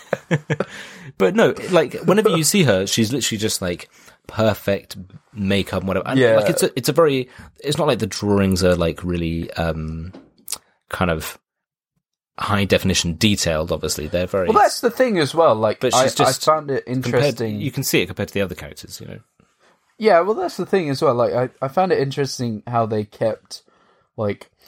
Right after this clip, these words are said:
Speaker 2: with Cinderella and also the prince,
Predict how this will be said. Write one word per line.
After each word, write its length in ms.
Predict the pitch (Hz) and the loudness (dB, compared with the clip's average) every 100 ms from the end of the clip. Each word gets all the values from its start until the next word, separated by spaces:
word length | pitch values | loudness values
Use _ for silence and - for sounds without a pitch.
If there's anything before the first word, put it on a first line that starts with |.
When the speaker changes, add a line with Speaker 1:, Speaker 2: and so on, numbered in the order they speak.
| - - | -14 -6
Speaker 2:
with 120 | 143 | -2
Cinderella 760 | - 208 190 156 151 139 92 98 | 2 4 4 6 6 4 2 2
and 180 | 123 147 | 4 4
also 380 | 147 160 - 147 | 2 2 2 2
the 120 | 127 | 2
prince, 680 | - - 117 78 - - | 0 -2 -2 -4 -12 -14